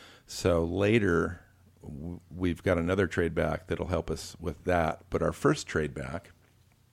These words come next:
was a trade with Cleveland. Uh, Cleveland, uh, came to us with,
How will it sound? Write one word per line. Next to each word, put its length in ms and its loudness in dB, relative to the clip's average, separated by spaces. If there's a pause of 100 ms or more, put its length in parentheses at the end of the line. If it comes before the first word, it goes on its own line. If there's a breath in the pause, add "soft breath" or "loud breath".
(260)
was 680 4
a 140 -2
trade 340 0
with 200 -6
Cleveland. 680 -2 (680 loud breath)
Uh, 220 -2
Cleveland, 720 0
uh, 540 0 (220)
came 260 0
to 200 2
us 440 2
with, 460 0